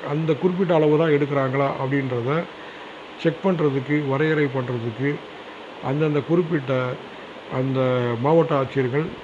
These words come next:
அதை வந்து நடவடிக்கை எடுக்கணும். இது ஒரு மிக முக்கியமான விஷயம். அதை மானிட்டர் பண்ணணும். இந்த பக்கத்துல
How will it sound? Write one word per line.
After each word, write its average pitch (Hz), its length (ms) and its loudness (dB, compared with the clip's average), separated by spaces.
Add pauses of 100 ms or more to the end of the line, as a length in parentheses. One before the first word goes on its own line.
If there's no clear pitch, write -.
(120)
அதை 135 180 -2
வந்து 143 180 0
நடவடிக்கை 143 480 4
எடுக்கணும். 123 360 -2 (1000)
இது 139 200 0
ஒரு 143 100 6
மிக 139 240 2
முக்கியமான 151 500 2
விஷயம். 135 380 0
அதை 147 160 0
மானிட்டர் 143 500 0
பண்ணணும். 131 340 -2 (680)
இந்த 165 200 4
பக்கத்துல 165 540 2